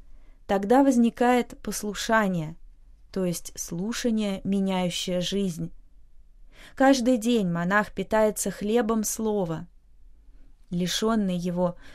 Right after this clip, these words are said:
он становится как бы мёртвым, и ему нечего больше сообщить братьям, ибо слово есть Христос, которому монах призван быть сообразным.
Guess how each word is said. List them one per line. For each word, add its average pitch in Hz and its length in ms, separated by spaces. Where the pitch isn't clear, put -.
он 220 160
становится 262 580
как 254 240
бы 247 120
мёртвым, 214 680
и 220 140
ему 254 360
нечего 247 600
больше 190 400
сообщить 190 500
братьям, 190 680
ибо 185 260
слово 202 480
есть 180 440
Христос, 220 920
которому 214 400
монах 214 440
призван 240 580
быть 208 200
сообразным. 175 840